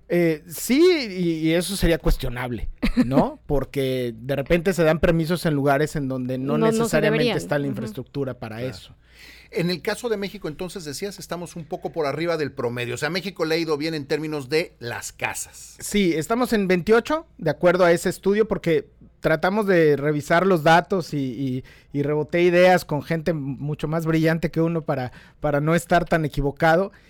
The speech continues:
Speaker 1: Y aún así los datos que, que tiene el, el Banco Interame-, el Banco Internacional de Pagos son diferentes a los datos que tenemos de inegi,
Speaker 3: Ok.
Speaker 1: ¿no? O de la Sociedad Hipotecaria Federal, que son los, las, las bases de datos que tratamos
Speaker 3: Ok.
Speaker 1: de revisar.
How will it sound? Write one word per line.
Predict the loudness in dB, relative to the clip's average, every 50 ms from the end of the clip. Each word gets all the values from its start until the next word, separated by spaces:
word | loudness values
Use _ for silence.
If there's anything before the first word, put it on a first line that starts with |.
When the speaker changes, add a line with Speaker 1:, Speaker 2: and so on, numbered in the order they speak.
| _ -2
Speaker 1:
Y | 2 4
aún | 6 6 6 4 4 2
así | 2 0 0 -2 0
los | 2 2 2 2 2
datos | 2 2 2 2 -2 -4 -4 -4
que, | -4 -4 -6 -6 -6 _ _ _
que | -8 -8 -8
tiene | -6 -4 -2 -2 0 2 2 2
el, | 2 2 0 0
el | -2 -6 -6
Banco | -4 -6 -4 -4 -4
Interame-, | -4 -2 -2 -2 -2 -2 -2 -4 -2
el | -2 -2 0 0 0
Banco | 0 0 0 0 0 2 2 2
Internacional | 2 0 -2 -2 -2 -2 -4 -4 -2 -2 -2 -2
de | -4 -4
Pagos | 0 0 0 0 0 -2 -4
son | -4 -4
diferentes | -4 -4 -4 -4 -6 -4 -4
a | -4 -4
los | -4 -4
datos | -6 -6 -8 -8 -8
que | -10 -8
tenemos | -6 -4 -4 -4 -4 -4
de | -2 -2
inegi, | -2 0 0 2 2 0 0 -2 -2 -4 -4 -10
Speaker 3:
Ok. | -14 -12 -12 -10 -6
Speaker 1:
¿no? | -4 -2 -2 -2 -2
O | -2 0
de | 0 0
la | 0 0 -2
Sociedad | -2 -4 -2 -2 -2 -2
Hipotecaria | -2 -4 -6 -6 -6 -8 -8 -8 -8
Federal, | -6 -4 -2 2 2 2 2 2
que | -2 -6 -14
son | -12 -10 -10 -8 -8 -10 -10 -12 -12 -12
los, | -10 -10 -12 -14 -18 -18 -14
las, | -10 -8 -8 -8 -10 -12
las | -14 -12 -10 -8 -8 -8 -10 -12 -8
bases | -4 -2 -2 -2 -2 -4 -2
de | -2 0
datos | 0 0 -2 -4 -8 -10
que | -10 -10
tratamos | -8 -8 -6 -4 -4 -2 -2 -2
Speaker 3:
Ok. | -2
Speaker 1:
de | 0
revisar. | 0 0 0 -2 -2 0 0 0 0 0